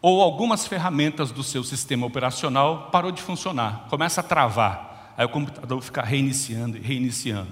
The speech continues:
Esses sistemas operacionais têm um chamado ponto de restauração. É um lugar que é onde você volta, naquelas tarefas que você estava fazendo, você volta para um lugar seguro, aonde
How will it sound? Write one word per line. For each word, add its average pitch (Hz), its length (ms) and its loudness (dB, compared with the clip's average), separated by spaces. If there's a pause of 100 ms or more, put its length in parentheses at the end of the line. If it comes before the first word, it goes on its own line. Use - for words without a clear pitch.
(1040)
Esses 196 260 -2
sistemas 180 460 -4
operacionais 139 960 0
têm 151 160 2
um 151 80 0
chamado 127 520 0 (200)
ponto 196 440 0
de 156 100 -6
restauração. 143 760 -4 (840)
É 156 100 6
um 247 100 0
lugar 160 460 4
que 160 140 -2
é 135 40 4
onde 143 220 0
você 147 320 -2
volta, 131 640 4 (340)
naquelas 113 380 0
tarefas 120 480 2
que - 80 -8
você 139 220 -2
estava 131 260 -4
fazendo, 120 540 0 (420)
você 180 260 2
volta 190 360 2
para 190 180 2
um 185 80 -2
lugar 139 360 4
seguro, 131 840 0 (500)
aonde 185 580 2